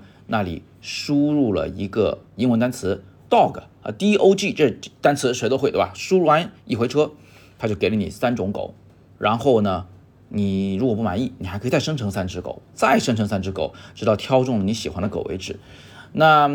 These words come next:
这里面还有一些秘密啊，就是你的那个套索工具的套索的形状啊，跟狗的形态可能还有一些关联，这还是有一些技巧的。不过简单来说，就是它确实可以生成一只狗，而且这只狗你注意啊，这只狗是不是个逆光的？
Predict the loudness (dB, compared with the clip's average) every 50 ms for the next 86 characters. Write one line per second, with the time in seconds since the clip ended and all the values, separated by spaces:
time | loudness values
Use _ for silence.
0 | -2 -2 -2 -4 -4 -2 -2 -2 -2 -2 -2 -2 -2 0 0 0 -2 -4 -6 -8
1 | -8 -8 -8 -6 -6 -6 -6 -6 -8 -10 -10 -10 -8 -8 -6 -4 -6 -6 -4 -4
2 | -6 -6 -4 -4 -4 -4 -4 -4 -4 -4 -2 -4 -4 -4 -8 -18 _ _ -20 -12
3 | -2 -2 -2 -2 0 -4 -6 -6 -8 -8 -6 -2 2 4 4 4 4 0 -8 -12
4 | -8 -6 -6 -6 -4 -4 -4 -4 -4 -4 -4 -2 -2 -2 -2 -4 -8 -10 -8 -6
5 | -4 -4 -4 -6 -10 -14 -14 -10 -10 -8 -8 -8 -8 -10 -12 -10 -4 -4 -4 -4
6 | -4 -10 -20 -20 -20 -14 -4 2 2 4 4 4 2 0 -2 -4 -6 -8 -12 -12
7 | -12 -8 -6 -4 -2 0 0 -2 -2 -4 -6 -8 -8 -4 -4 -4 -4 -4 -8 -8
8 | -8 -8 -6 -2 4 4 4 4 4 -2 -12 -2 2 2 2 2 4 2 2 4
9 | 4 2 2 2 2 2 2 -4 -4 -6 0 0 0 0 0 -4 -4 -4 -4 -4
10 | -4 -6 -6 -4 -4 -6 -4 -6 -6 -8 -8 -12 -16 -20 -20 -16 -6 0 0 2
11 | 2 2 2 2 0 0 0 0 0 0 2 2 0 0 0 0 0 0 2 2
12 | 2 2 2 2 0 0 0 0 -2 -4 -4 -6 -4 -2 -2 0 0 0 0 0
13 | -2 -2 -2 -4 -4 -6 -6